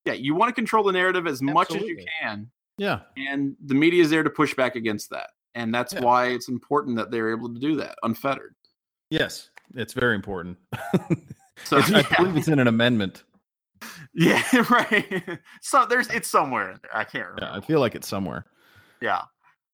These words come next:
Speaker 1: Uh, so that's Ask Us Anything for this week. Really good question, guys. Uh, please, please continue to send those in. Dubcast at eleven warriors dot com.
Speaker 2: All right.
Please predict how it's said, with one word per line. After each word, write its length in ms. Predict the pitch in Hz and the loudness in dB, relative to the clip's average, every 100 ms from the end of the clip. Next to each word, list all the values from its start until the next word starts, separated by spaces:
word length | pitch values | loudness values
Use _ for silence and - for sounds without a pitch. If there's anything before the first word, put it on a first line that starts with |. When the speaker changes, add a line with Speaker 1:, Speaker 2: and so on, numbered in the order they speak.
| - | 2
Speaker 1:
Uh, 220 | 135 139 | 2 2
so 120 | 160 | 0
that's 180 | 180 185 | 0 2
Ask 220 | 180 170 | 0 0
Us 140 | 165 151 | -4 -2
Anything 300 | 135 135 127 | -4 -4 -8
for 140 | 131 | -8
this 220 | 120 - | -8 -8
week. 200 | 123 117 110 | -8 -8 -4
Really 200 | 131 151 | -4 -4
good 140 | 147 | -6
question, 400 | - 127 113 120 | -6 -6 -6 -8
guys. 440 | 113 110 110 107 - | -4 -4 -4 -8 -8
Uh, 200 | 113 110 | -4 -4
please, 480 | 107 - 151 147 139 | -6 -6 -2 -2 -4
please 200 | 139 127 | -6 -6
continue 340 | - 123 120 113 | -6 -6 -6 -6
to 40 | |
send 160 | 120 113 | -6 -4
those 180 | 110 110 | -4 -4
in. 240 | 110 107 | -4 -2
Dubcast 580 | 113 110 - 110 110 - | -2 -2 -2 -2 -2 -2
at 100 | 104 | -2
eleven 280 | 104 107 101 | 0 -2 -2
warriors 320 | 98 98 107 | -6 -4 -4
dot 180 | 113 107 | -4 -2
com. 240 | - - - _ - _ _ - | 0 -2 -4 _ -20 _ _ -6
Speaker 2:
All 120 | 104 | -4
right. 180 | 80 - | -4 -8